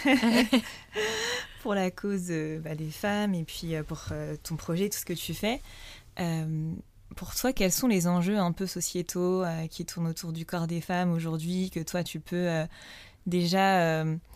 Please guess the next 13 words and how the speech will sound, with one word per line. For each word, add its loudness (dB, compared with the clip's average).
euh, 0
apercevoir 4
à 6
travers 4
tes 2
accompagnements 4
et, 4
euh, 2
aussi 0
à 0
travers -2
tes -2
recherches ? -2